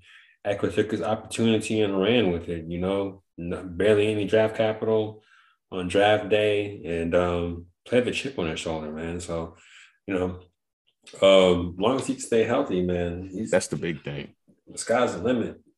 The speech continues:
Speaker 1: You know what I mean? Sky's the limit. And I'm telling you right now, I would borderline,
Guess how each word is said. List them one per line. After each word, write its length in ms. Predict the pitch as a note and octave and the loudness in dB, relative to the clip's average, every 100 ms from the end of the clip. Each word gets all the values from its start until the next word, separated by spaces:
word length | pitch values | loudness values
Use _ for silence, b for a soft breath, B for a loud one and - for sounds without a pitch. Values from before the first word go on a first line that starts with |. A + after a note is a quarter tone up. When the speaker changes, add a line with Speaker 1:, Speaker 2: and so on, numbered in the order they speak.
| _ _ D#2+ | _ _ -16
Speaker 1:
You 140 | E2 | -12
know 100 | D#2+ | -12
what 80 | D#2+ | -10
I 20 | |
mean? 380 | E2 E2+ E2 E2+ E2+ _ _ _ _ _ _ | -10 -8 -10 -12 -18 _ _ _ _ _ _
Sky's 380 | - - G2 G#2+ | -14 0 4 4
the 60 | G2 | 6
limit. 380 | G#2+ A2 F2 F2 | 6 6 4 2
And 280 | F2+ F2+ | 2 2
I'm 280 | F#2 - G#2+ | 0 -2 -2
telling 240 | A2+ A2+ A2 | 2 4 4
you 100 | G#2 | 4
right 180 | G#2 | 2
now, 240 | G#2 G#2+ A2+ | 0 -2 -2
I 140 | E2+ | -2
would 220 | B2 A#2 F2 | 0 0 0
borderline, 840 | F#2 F2+ F2+ F2 F2 F2 F2 E2+ | 0 0 0 -2 -2 -2 -4 -10